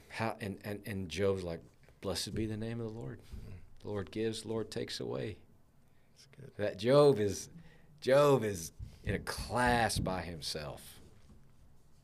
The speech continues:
Speaker 2: For sure.
Speaker 1: Yeah.
Speaker 2: It's wild. And this is where it leads to the last question, which we talked about, which is, who is he?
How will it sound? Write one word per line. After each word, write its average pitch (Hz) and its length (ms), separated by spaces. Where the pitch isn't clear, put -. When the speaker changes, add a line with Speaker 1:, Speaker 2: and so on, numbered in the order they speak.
Speaker 2:
For 113 160
sure. 104 360
Speaker 1:
Yeah. - 840
Speaker 2:
It's 104 200
wild. 104 380
And 127 300
this 147 220
is 151 140
where 123 240
it 120 80
leads 113 280
to 107 400
the 110 140
last 135 300
question, 113 460
which 107 160
we 104 80
talked 104 320
about, 98 200
which 101 200
is, 95 180
who 117 160
is 101 220
he? 87 300